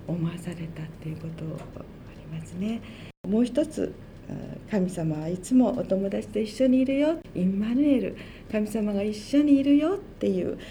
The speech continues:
まあ、そういうこともとても子供たちに伝えたいことです。えー、たくさんの可能性を秘めている子供たちですから、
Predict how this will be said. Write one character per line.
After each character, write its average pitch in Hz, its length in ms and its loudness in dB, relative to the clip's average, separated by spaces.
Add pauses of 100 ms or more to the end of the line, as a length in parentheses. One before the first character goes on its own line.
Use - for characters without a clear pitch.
(200)
ま 208 120 0
あ、 - 20 0
そ 220 200 2
う 226 40 6
い 226 140 2
う 233 80 -2
こ 240 100 0
と 247 160 4
も 220 300 2 (320)
と 185 100 -4
て 208 160 -2
も 233 340 2
子 214 80 0
供 196 200 2
た 202 160 -2
ち 190 100 -6
に 175 160 -2
伝 - 280 -2
え 185 40 -2
た 196 160 -2
い 202 60 -2
こ 196 140 -6
と 196 120 -2
で 180 140 -4
す。 - 280 -6 (760)
え - 520 -12
ー、 - 20 -12
た - 80 -14
く - 100 -14
さ - 160 4
ん 302 160 10
の 226 160 4
可 - 160 -2
能 202 220 4
性 277 280 6
を 269 220 2 (300)
秘 240 100 8
め 226 160 8
て 202 120 -2
い 185 200 0
る 165 180 0 (100)
子 185 80 -2
供 170 220 -2
た 165 160 -8
ち 151 220 -8 (100)
で 170 120 -4
す 165 120 -10
か - 80 -8
ら、 156 220 -6